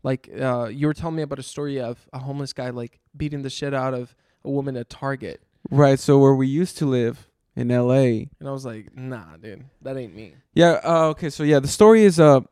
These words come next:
Speaker 2: when we used to live in L A, we would run to a gym in Hollywood Boulevard, uh, 'cause, you know, we got it like that back in the day. Uh,
Speaker 1: <laughs>
Speaker 2: so it was an L A Fitness, and next to L A Fitness, there was a Target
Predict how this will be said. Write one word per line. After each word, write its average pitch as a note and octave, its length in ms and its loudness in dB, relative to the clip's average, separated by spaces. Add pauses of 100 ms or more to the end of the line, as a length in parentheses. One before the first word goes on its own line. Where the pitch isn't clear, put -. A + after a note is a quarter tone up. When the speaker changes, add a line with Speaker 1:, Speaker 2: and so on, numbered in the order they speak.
(540)
Speaker 2:
when D3 720 2 (100)
we E3 160 6
used G3+ 220 4
to F#3+ 80 -2
live F#3+ 160 8
in D3 180 2
L F3 320 0
A, C#3 400 2 (560)
we D#3 180 -2
would D#3+ 340 2 (760)
run E3 580 2 (160)
to D3+ 220 0
a D3 80 4
gym D3+ 320 0
in C#3 80 0
Hollywood C#3 720 2
Boulevard, C3 600 2 (300)
uh, B2+ 180 -6
'cause, C#3 140 -10
you C3+ 80 -2
know, C3 80 2
we B2+ 140 2
got C3 200 2
it B2+ 80 2
like A#2+ 220 -2
that A#2+ 240 -2
back A#2 240 -4
in A#2+ 80 -6
the A#2+ 80 -6
day. B2 480 -2 (120)
Uh, A#2 420 -2 (180)
Speaker 1:
<laughs> G3 560 -10
Speaker 2:
so C3+ 320 6
it - 40 6
was C#3 140 6
an D3+ 200 4
L E3+ 140 6
A D#3+ 120 6
Fitness, D3+ 480 0
and C#3+ 80 2
next D#3+ 200 2
to F3 80 4
L D3+ 140 6
A D#3 60 4
Fitness, D3+ 240 0
there D3 80 4
was C#3 100 0
a C#3 60 2
Target D3 600 2